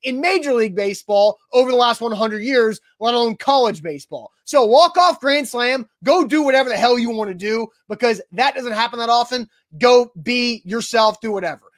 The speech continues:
But, uh, it's when it happens over and over and over again, you start to realize, like, okay, this guy is just into himself way too much.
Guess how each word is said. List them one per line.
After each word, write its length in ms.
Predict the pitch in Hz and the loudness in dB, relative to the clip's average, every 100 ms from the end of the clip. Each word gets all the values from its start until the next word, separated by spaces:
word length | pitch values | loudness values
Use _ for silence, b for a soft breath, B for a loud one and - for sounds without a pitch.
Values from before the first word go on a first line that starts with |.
| _ _ | _ _
But, 180 | 220 247 - _ - | 0 0 -2 _ -12
uh, 80 | - | -8
it's 240 | 269 - - | -6 -8 -8
when 240 | 226 277 | -6 -6
it 100 | 269 | -6
happens 580 | 190 294 311 320 262 196 240 | -4 -2 -2 -4 -6 -4 0
over 380 | 254 240 247 | 0 2 -2
and 100 | 233 | -2
over 380 | 214 214 190 202 | 0 0 0 -6
and 80 | 190 | -4
over 380 | 185 196 175 165 | -2 -2 -2 -6
again, 540 | 147 165 170 180 180 - _ | -8 -8 -6 -8 -10 -16 _
you 80 | 202 | -16
start 300 | 185 269 254 | -2 0 2
to 100 | 226 | 0
realize, 360 | 214 202 190 180 | 0 2 2 0
like, 160 | 175 - | -6 -4
okay, 440 | 196 - 131 98 _ _ - | -4 -4 -12 -16 _ _ -8
this 300 | 180 277 - | -4 -4 0
guy 580 | 214 190 180 170 165 156 _ _ | 2 4 4 2 -2 -8 _ _
is 260 | 196 190 139 | -4 -4 -6
just 520 | 175 185 175 - - _ - | -2 -2 -2 -8 -18 _ -4
into 300 | 240 240 220 | -2 0 0
himself 680 | 175 160 - 175 160 151 _ _ | -2 -6 -2 0 2 0 _ _
way 320 | 165 214 262 254 | -4 0 0 0
too 200 | 254 240 | -6 -2
much. 400 | 180 165 165 | -2 -2 -6